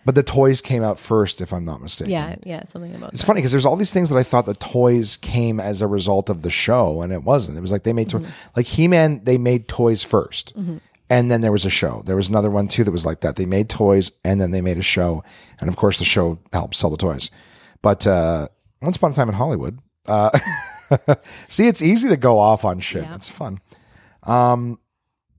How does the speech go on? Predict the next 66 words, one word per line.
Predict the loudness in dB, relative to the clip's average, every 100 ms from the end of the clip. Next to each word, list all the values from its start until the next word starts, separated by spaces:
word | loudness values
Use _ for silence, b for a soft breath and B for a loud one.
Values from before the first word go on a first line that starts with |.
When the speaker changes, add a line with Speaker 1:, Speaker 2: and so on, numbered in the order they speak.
| _
Speaker 1:
yeah, | 0 0
Once | 2 -2
Upon | -2 -2
a |
Time | -2
in | -2
Hollywood. | -2 -4 0
I, | 2 2
I | 4 2
will | 2 -2
give | -2 -4
Tarantino | -2 -6 -6 -6 -8
the |
time | -8 -10
of | -10 -12
day. | -14 -16 _ _ _ _ _ _
I, | 0 0 4
I | 2
would | 2 0
say | 0 2
that | 0 _
Spielberg | -10 -8 0 2 2 0
was | -2
like | -4
that. | -4
You | 0
know | 2 2
another | 2 2
company | 2 -2 -2 -2
that | -2
was | -4 -2
like | -4 0
that, | -2 -2 _ _ _ _ 0
uh, | 2 4 4 2
and | -2 -2
maybe | -2 0
you |
can | -2 -2
relate | -4 -4
more | -4
to | -2
this, | -2 -4
is, | -4 -4
like, | -2 -4 -6 -10
Pixar. | -8 -6 -8 -10 -16 _ _ _ _ _ _ -10
It's | -2
like | -2 0
Pixar's | 0 2 2 2
got | 2
a | 0
new | 0
movie | 0 2
out. | 2
I'm | 2
like, | 0 -4 _ _ _
I | 2 2
don't | 2 -2
even, | -4 -4
like, | -4 -2
there | 0
was | 0
a | 0
time | 2 2 2
where | 0
I'm | 0
like, | -2